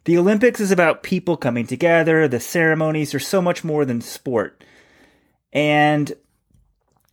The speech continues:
so the opening ceremonies are out for all track and field athletes, 'cause I think the rules in place, now maybe they'll get around this, are, and we don't know, they haven't really made announcements if any fan,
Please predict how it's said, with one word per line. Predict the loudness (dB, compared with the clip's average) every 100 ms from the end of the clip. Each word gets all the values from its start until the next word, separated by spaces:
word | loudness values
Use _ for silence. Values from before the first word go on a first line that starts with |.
| _
so | 0 2
the | 4
opening | 4 2 0
ceremonies | 2 2 4 2 0 -2
are | -2 0
out | 0 -2
for | -2
all | -2 0
track | -2 -2
and | -4
field | -2
athletes, | -2 -2 -6 -10 -10
'cause | -6
I | -6
think | -2 -2
the | 0
rules | 2 4 2
in | 0
place, | -2 0 0 -2
now | -4
maybe | -2 0 0
they'll | -2 -4
get | -8 -2
around | 0 0 0
this, | -2 -4
are, | -4 -4 -4 -8 _ _ _ _ _ _ _
and | -2
we | 2
don't | 4
know, | 4 2 -2
they | -10
haven't | -8 -2
really | 0
made | 2 0 -4 -20 _ _ _ _ _ _ _ _ -8
announcements | -4 -2 -2 -6
if | -4
any | -2 -2
fan, | -2 -4